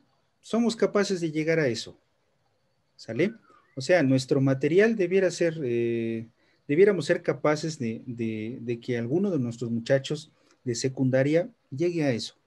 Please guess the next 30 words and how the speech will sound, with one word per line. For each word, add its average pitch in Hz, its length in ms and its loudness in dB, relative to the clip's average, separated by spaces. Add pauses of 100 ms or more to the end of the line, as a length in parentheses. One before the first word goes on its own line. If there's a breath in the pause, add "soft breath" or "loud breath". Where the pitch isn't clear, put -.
(420)
O 131 80 -8
si 165 140 -6
llega 170 380 4
a 170 40 4
algo 127 920 2
intermedio, 139 680 0
también 143 320 -4
está 151 280 -4
excelentemente 135 760 -2
bien. 104 220 -6
¿Por 127 180 -8
qué? 165 260 0 (380 soft breath)
Porque 127 800 0 (120)
es 156 220 -8
una 170 120 -4
especie 160 460 0
de 110 320 -4 (560)
mostrarlo 143 680 0
a 113 80 0
las, 110 480 -6 (640)
a 113 240 -6
este, 110 840 -12 (1000)
al 165 180 2
anterior, 156 360 2
sí, 123 280 -6
sí, 151 160 -6
maestro, 110 360 -4
de-, 123 320 -10
este, 117 320 -14
perdón. 127 380 -4